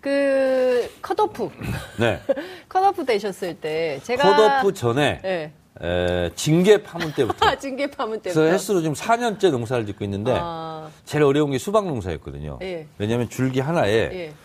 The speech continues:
Speaker 2: 수박이 크게 열리는 게 어렵잖아요.
Speaker 1: 음.
Speaker 2: 드디어 제가 비법을,
Speaker 1: 터득했어요?
Speaker 2: 예. 수박 모종을 심잖아요.
Speaker 1: 예.
Speaker 2: 그러면 줄기가 나잖아요.
Speaker 1: 네.
Speaker 2: 원 줄기를 아버지 줄기라고 그래요.
Speaker 1: 어.
Speaker 2: 이걸 세 개만 남겨놓고 잘라줘야 돼.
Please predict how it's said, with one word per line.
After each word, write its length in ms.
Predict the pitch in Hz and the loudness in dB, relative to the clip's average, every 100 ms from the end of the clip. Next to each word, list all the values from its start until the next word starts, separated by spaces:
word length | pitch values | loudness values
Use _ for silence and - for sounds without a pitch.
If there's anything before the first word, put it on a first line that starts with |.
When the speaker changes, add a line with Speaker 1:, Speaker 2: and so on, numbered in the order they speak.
| - | -20
Speaker 2:
수박이 500 | - - 185 170 151 135 _ _ - | -10 -2 2 2 2 -6 _ _ -12
크게 440 | - - 196 175 98 | -8 -4 2 4 4
열리는 300 | 98 117 123 | 2 2 0
게 60 | 95 | 0
어렵잖아요. 680 | 78 107 104 90 71 64 60 | 2 0 0 -4 -4 -10 -12
Speaker 1:
음. 300 | - 175 165 165 | -12 -12 -12 -2
Speaker 2:
드디어 380 | 135 139 156 | 0 4 4
제가 240 | 110 107 110 | 4 -2 -4
비법을, 680 | - 98 - 98 73 69 - _ _ _ _ | -4 -6 -2 -2 -2 -6 -10 _ _ _ _
Speaker 1:
터득했어요? 540 | - 254 254 190 - 156 | -8 -6 -8 -12 -6 -4
Speaker 2:
예. 120 | - - - - - - _ 98 | -6 -10 -20 -20 -20 -20 _ -8
수박 300 | - 175 151 | 0 0 2
모종을 260 | 107 127 | 0 0
심잖아요. 460 | 120 175 160 104 87 | -4 -2 0 0 0
Speaker 1:
예. 260 | 104 185 165 _ _ _ | 0 -2 -6 _ _ _
Speaker 2:
그러면 520 | - 131 151 190 196 - _ - | -2 0 2 0 -4 -14 _ -2
줄기가 340 | 123 135 156 | 0 2 2
나잖아요. 360 | 104 78 71 64 | 2 -2 -6 -8
Speaker 1:
네. 260 | 185 175 160 | -6 -6 2
Speaker 2:
원 200 | 104 139 | 2 2
줄기를 520 | - 113 117 120 104 - | -2 -2 2 2 0 -4
아버지 460 | - 101 123 143 117 | 0 2 4 2 -4
줄기라고 460 | 90 80 76 69 | -8 -6 -6 -8
그래요. 120 | 64 64 | -12 -10
Speaker 1:
어. 500 | 175 175 170 170 160 | -6 -4 -6 -6 -2
Speaker 2:
이걸 160 | 120 135 | 0 0
세 220 | - 208 | 2 4
개만 260 | 214 202 147 | 4 2 0
남겨놓고 380 | 98 92 90 | -2 -2 -4
잘라줘야 480 | 92 160 151 92 69 | 0 2 2 -2 -8
돼. 160 | - | -10